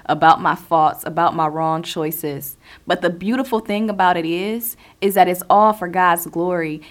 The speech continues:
And he took my ashes and turned it into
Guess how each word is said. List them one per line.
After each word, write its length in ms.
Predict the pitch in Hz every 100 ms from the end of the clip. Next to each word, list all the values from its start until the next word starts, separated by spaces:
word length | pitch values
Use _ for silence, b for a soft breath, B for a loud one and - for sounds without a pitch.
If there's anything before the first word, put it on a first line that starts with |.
| -
And 120 | 175
he 160 | 254
took 300 | 339 - 359
my 440 | 302 294 320 349 370 - _ _ -
ashes 800 | 165 151 - 160 175 247 - - _ _ _ _ _
and 140 | 208 208
turned 260 | - 220
it 60 | 214
into 600 | 202 214 - 226 220 220